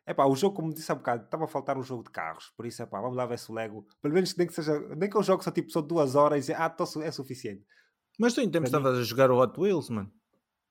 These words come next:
Speaker 1: Joguei, joguei com o Ricardo um bocado, mas também, ah, não me, não me, não me chamou muita atenção, aquele multijogador estava um bocadinho assim para o, para o lado do, eh, não é o melhor sítio, estás a ver? E por isso,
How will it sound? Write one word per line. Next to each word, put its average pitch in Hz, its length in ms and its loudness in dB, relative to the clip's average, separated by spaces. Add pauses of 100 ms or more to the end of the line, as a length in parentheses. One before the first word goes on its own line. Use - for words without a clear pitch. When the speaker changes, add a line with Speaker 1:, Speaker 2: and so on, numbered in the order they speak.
(440)
Speaker 1:
Joguei, 185 260 2
joguei 139 200 0
com 147 120 -2
o 127 40 -2
Ricardo 123 380 0
um - 20 -4
bocado, 117 280 -2
mas 202 140 -4
também, 135 260 -4
ah, 117 240 -6 (680)
não 123 160 -4
me, 123 160 -4
não 123 160 -4
me, 110 580 -8 (280)
não 123 160 -8
me 123 60 -8
chamou 120 200 -8
muita 120 160 -6
atenção, 113 340 -4
aquele 117 280 -6
multijogador 113 600 -6
estava 110 220 -6
um 107 40 -8
bocadinho 104 300 -12
assim 101 200 -16
para 98 160 -12
o, 95 140 -12 (400)
para 104 80 -6
o 104 40 -4
lado 104 320 -6
do, 98 540 -12 (480)
eh, - 500 -18 (300)
não 113 260 -2
é 123 60 0
o 117 60 -4
melhor 113 260 -4
sítio, 104 240 -12
estás 104 180 -12
a 101 60 -8
ver? 101 240 -10 (340)
E 104 80 -16
por 104 200 -12
isso, 98 500 -14